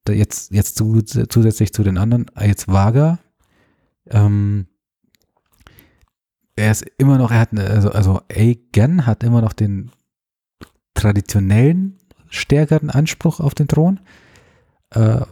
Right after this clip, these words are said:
und wir wissen ja beide, dass, dass er in dem Moment steht, äh, mit, mit dem Tod von Viserys steht und fällt, ob dieser, ob dieser Anspruch auch wirklich beibehält, behalten wird,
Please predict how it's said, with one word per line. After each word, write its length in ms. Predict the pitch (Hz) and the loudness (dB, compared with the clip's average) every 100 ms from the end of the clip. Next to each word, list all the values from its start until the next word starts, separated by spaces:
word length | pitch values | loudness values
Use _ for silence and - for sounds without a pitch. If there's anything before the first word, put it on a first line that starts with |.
| - | -12
und 400 | - 104 98 - _ _ _ | -4 -2 -2 -8 _ _ _
wir 220 | - 107 | -4 2
wissen 180 | 110 - | 2 2
ja 60 | 104 | 0
beide, 360 | 98 98 143 131 | 2 2 2 2
dass, 320 | 110 - - | 0 -4 -4
dass 200 | 117 - | -4 0
er 200 | 110 107 | 0 0
in 160 | 135 104 | -2 0
dem 140 | 110 | 0
Moment 280 | 117 113 113 | 2 2 0
steht, 200 | - 117 | -2 0
äh, 340 | 123 117 110 107 | 0 -2 0 2
mit, 200 | 110 110 | 2 0
mit 140 | 110 | 0
dem 100 | 107 | -2
Tod 240 | - 123 - | -2 -4 0
von 320 | 113 107 107 - _ _ - | -2 -2 -6 -10 _ _ -2
Viserys 360 | 104 123 117 | 0 2 0
steht 220 | 104 123 117 | 0 -2 -2
und 60 | |
fällt, 260 | - 113 110 | 0 0 0
ob 180 | 104 - | -4 -2
dieser, 460 | 104 107 107 101 - _ _ _ _ | 0 2 2 0 -4 _ _ _ _
ob 140 | - 92 | -6 0
dieser 240 | 107 95 | 0 2
Anspruch 360 | 107 - 107 - | -2 -2 -4 -2
auch 160 | 98 | -4
wirklich 280 | 101 - - | -4 -6 -4
beibehält, 640 | - 107 107 90 92 95 - | 0 0 2 2 0 -2 -2
behalten 520 | 101 92 98 101 98 | 0 2 0 -4 -2
wird, 380 | 117 - - | -2 -2 -10